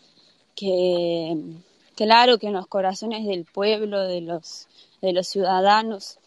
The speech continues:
de muchos humanos y en el inconsciente, ¿no?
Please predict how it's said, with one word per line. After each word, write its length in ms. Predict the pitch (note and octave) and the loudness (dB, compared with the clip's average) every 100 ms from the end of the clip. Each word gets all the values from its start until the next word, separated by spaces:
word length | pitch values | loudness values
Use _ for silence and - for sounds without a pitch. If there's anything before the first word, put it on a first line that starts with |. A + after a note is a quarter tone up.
| _ _ _ _ _ _ _ _ - _ - - | _ _ _ _ _ _ _ _ -20 _ -20 -14
de 300 | - F#3 F3 | -2 -2 0
muchos 380 | F3+ G#3 A3 G#3 | -4 -6 -6 -4
humanos 500 | F#3+ G3+ G#3 G3 - | 0 0 -2 -6 -6
y 160 | F3+ | -2
en 100 | E3+ | -2
el 100 | E3 | 0
inconsciente, 800 | F3 F3 F3+ - A3 A3 F#3 F3+ | -2 0 -2 -2 0 0 -2 -2
¿no? 200 | F#3 A#3+ | -2 -2